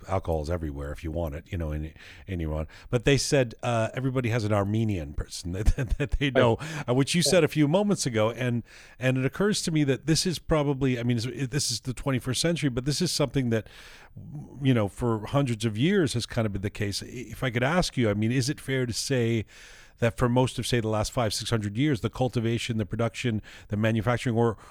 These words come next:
Speaker 1: or the distribution has been the work of non-Muslims in the country who the Muslims access to get the, the alcohol? Is that the way it works?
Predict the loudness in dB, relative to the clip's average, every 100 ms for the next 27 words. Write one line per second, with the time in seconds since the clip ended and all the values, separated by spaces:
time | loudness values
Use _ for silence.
0 | -10 -2 0 0 0 -2 -2 -4 0 2
1 | 2 0 -2 -2 -4 -4 -2 0 0 0
2 | -2 -4 -2 2 2 2 2 0 0 -4
3 | -4 -6 -10 -18 -20 -8 -4 -2 -2 -4
4 | -2 0 0 2 2 2 0 -10 -4 2
5 | 4 4 2 2 2 2 0 0 -2 -2
6 | -2 0 0 0 0 0 0 2 2 2
7 | 2 2 2 2 2 -2 -4